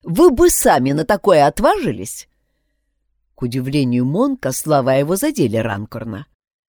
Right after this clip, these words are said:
Лицо начальника вспыхнуло гневом. «Расследование ведёте вы!»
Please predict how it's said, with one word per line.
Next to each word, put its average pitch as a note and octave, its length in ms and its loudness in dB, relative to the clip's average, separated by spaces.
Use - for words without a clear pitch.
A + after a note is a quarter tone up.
Лицо F3+ 300 0
начальника B3 580 2
вспыхнуло E3 640 -4
гневом. A2 540 -10
«Расследование G3 1040 2
ведёте G#3 440 2
вы!» A#3 320 4